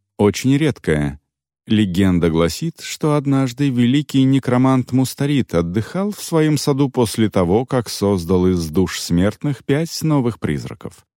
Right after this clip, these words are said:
Но стоны и крики новых, созданных им бессмертных, мешали ему. Приказал он им замолкнуть, но в своей дерзости,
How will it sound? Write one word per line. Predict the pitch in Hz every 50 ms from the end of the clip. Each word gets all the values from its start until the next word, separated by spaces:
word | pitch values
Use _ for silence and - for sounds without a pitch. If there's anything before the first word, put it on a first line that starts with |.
| _ _ _ _ _ -
Но | 165 165
стоны | - - - 190 180 175 175 175 175
и |
крики | 165 - 180 185 165 139 - - 117
новых, | 104 101 107 113 113 107 110 107 -
созданных | - - - 107 117 117 98 90 113 113 113 117 117 110 - -
им | 110 117 117
бессмертных, | 107 113 107 - - 104 104 120 127 127 - - 139 139 127 -
мешали | - 147 151 - - - 180 185 151 101 82
ему. | 76 76 76 73 76 76 69 - _ _ _ _ _ _ _ _ _ _ -
Приказал | - 95 98 - 110 107 95 87 98 98 101
он | 101 101 101 104
им | 107 104 101
замолкнуть, | 85 87 104 107 117 135 147 127 110 - - 85 87 82 - - _ _ _ _ _ _ _ -
но | 127 139 143 143 143
в | 135
своей | - - 120 123 135 139 139 139
дерзости, | 131 113 98 131 151 139 110 90 87 92 90 - - - - 98 87 76